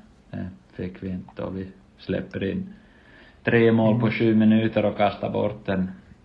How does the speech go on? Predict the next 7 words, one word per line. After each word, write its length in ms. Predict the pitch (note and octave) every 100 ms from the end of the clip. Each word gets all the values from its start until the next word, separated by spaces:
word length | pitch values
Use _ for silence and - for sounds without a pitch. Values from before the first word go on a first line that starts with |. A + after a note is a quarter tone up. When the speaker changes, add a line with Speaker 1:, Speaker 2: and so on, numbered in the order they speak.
| _
Speaker 1:
en 160 | G#2+ G2
match. 360 | F#2 F#2+ - - _ _ _ -
Så, 200 | - F2
eh, 300 | F2+ G2 G2 F#2+ - - -
katastrofalt 720 | A2 G#2+ - A2+ - G#2 G#2+
dåligt. 320 | G2 E2+ E2 - - - _ _ - -
Speaker 2:
Ja, 340 | D3 C#3 G#2+